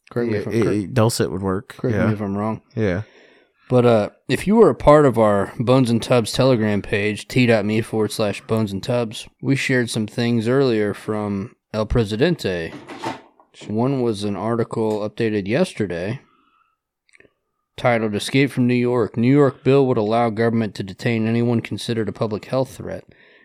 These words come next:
Speaker 1: And then we have a list of assembly bills. Assembly Bill A eighty-three seventy-eight forced covid shot mandates to attend school. Bill A two seventy-nine A dash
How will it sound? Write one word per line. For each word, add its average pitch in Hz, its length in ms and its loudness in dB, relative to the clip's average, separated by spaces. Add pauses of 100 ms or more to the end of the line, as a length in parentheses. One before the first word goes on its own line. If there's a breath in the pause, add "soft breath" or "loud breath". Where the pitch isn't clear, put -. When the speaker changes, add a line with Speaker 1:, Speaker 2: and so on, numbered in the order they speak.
Speaker 1:
And 107 200 -2
then 117 140 4
we 107 140 2
have 104 480 -2
a 90 380 -4
list 120 320 -2
of 104 80 -4
assembly 139 440 0
bills. 95 400 -4
Assembly 147 400 0
Bill 110 520 0 (560)
A 117 80 0
eighty-three 117 560 0
seventy-eight 110 560 0
forced - 360 -4
covid 120 280 0
shot 107 300 -2
mandates 107 440 -2
to 98 120 -6
attend 101 320 -6
school. 104 560 -2 (520 soft breath)
Bill 127 400 2
A 120 260 2
two 143 240 2
seventy-nine 131 540 2
A 113 320 -2
dash - 920 -4